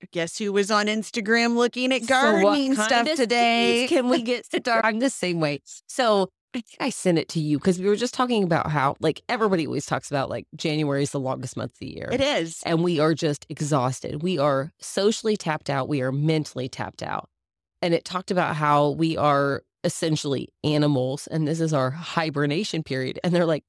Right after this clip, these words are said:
Speaker 2: "You're coming off of six weeks of holidays and socializing
Speaker 1: Yes.
Speaker 2: with everybody. It's okay to be a little chubby. It's okay to be tired. It's okay to not wanna go hang out with people." And I'm like, "I need that in my life."
Speaker 1: But that's me
Speaker 2: But
Speaker 1: in
Speaker 2: then
Speaker 1: July, too.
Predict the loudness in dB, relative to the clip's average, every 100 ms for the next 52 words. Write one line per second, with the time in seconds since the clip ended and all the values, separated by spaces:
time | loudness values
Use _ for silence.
0 | -20 -12 -4 -4 -4 -4 -2 -2 -4 -6
1 | -6 -8 -6 -4 -4 -4 -2 -2 -4 -6
2 | 0 0 0 -12 -8 2 2 2 2 2
3 | 2 -2 0 -2 0 -2 -2 0 -2 0
4 | -2 -4 -6 -10 _ _ _ -2 -2 2
5 | 0 2 0 0 0 0 0 -4 -6 -8
6 | -8 -10 -10 -14 -16 -18 -2 -2 0 -4
7 | -2 0 0 -2 -4 -6 -6 -8 -8 -12
8 | -6 -6 -2 -4 -2 -2 0 0 0 0
9 | 0 -2 -2 0 0 -2 0 0 0 -2
10 | -4 -2 -2 -4 -6 -8 -6 -2 0 -2
11 | _ _ -6 -2 0 -2 -4 -6 -12 _
12 | _ _ -4 0 2 0 -2 -4 -4 -4
13 | -4 -6 -6 -6 -2 -2 0 -2 0 2
14 | 2 2 2 4 4 2 0 0 0 0